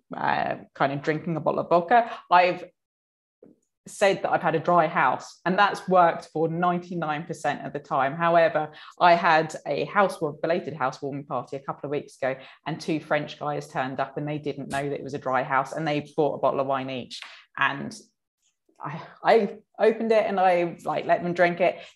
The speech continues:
They said to me, "I'll have a glass." Uh, "No, thanks, I don't drink." Um, apart from that, I now have a dry house, but that took me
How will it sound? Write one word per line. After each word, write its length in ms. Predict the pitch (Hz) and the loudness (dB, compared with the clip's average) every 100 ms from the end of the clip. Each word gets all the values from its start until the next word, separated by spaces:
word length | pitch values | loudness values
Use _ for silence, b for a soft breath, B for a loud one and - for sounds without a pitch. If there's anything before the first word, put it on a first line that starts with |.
| - | 2
They 120 | 185 | 2
said 200 | 180 190 | 4 -2
to 60 | 190 | 0
me, 100 | 185 | 2
"I'll 80 | 170 | 2
have 140 | 180 | 2
a 40 | 170 | 2
glass." 460 | 165 160 160 - _ _ - | 2 2 0 -12 _ _ -6
Uh, 160 | 151 143 | -2 -2
"No, 280 | 170 170 160 - | 2 2 2 0
thanks, 280 | 151 139 | -2 -2
I 100 | 147 | -2
don't 220 | 147 135 123 | 0 -2 -2
drink." 380 | 127 113 110 b b b 147 | -2 -2 -10 b b b 2
Um, 220 | 151 147 | 2 2
apart 360 | - - 180 - | -4 2 2 2
from 140 | 190 | -4
that, 180 | 165 170 | -2 0
I 120 | 151 170 | 2 2
now 400 | 170 175 156 151 | 2 2 2 0
have 180 | 165 | -2
a 60 | 147 | -4
dry 200 | 151 143 | 0 0
house, 280 | 143 160 - | 0 -4 -8
but 160 | - - | -14 -2
that 240 | 185 170 | -2 -2
took 300 | - 208 - | -6 -8 -6
me 280 | 185 160 175 | -8 -8 -12